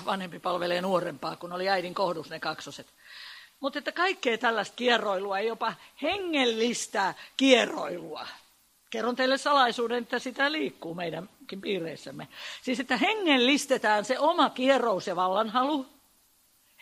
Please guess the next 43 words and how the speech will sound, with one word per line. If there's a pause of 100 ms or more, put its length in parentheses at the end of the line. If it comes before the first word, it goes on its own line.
(200)
Herra
on
mulle
puhunut,
että (600)
toi
veli
pitäisi
saada
pois
tuosta,
kun (1040)
se
olisi
niin
mulle
sopiva
paikka
se
homma. (320)
No
ei
sitä
ihan
näin
suoraan
sanota. (280)
Mut
et
ymmärrätte
muutenkin,
ei
nyt
ihan
näin
seurakunnallisestikaan,
mutta
on
helppo
vetää
se
hengellinen
kaapu